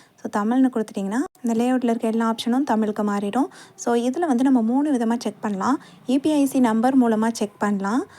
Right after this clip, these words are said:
So, ஆதார் கார்டு நம்பர் தான் அந்த இ பி ஐ சி நம்பர் அப்படிங்கிறது. அதுக்கு அடுத்த ஆப்ஷன்ல நம்மளுடைய நேமை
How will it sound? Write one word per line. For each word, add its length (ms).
So, 260
ஆதார் 400
கார்டு 200
நம்பர் 200
தான் 160
அந்த 160
இ 40
பி 140
ஐ 80
சி 120
நம்பர் 340
அப்படிங்கிறது. 420
அதுக்கு 280
அடுத்த 260
ஆப்ஷன்ல 420
நம்மளுடைய 340
நேமை 260